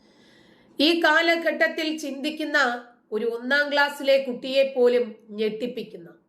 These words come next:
മനുഷ്യാവകാശ ലംഘനങ്ങളും അന്ധവിശ്വാസങ്ങളുമാണ്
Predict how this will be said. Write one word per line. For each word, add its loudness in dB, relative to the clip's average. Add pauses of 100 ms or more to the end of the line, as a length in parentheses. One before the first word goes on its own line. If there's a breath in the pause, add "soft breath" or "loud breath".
(920)
മനുഷ്യാവകാശ 0 (220)
ലംഘനങ്ങളും -4 (160)
അന്ധവിശ്വാസങ്ങളുമാണ് -6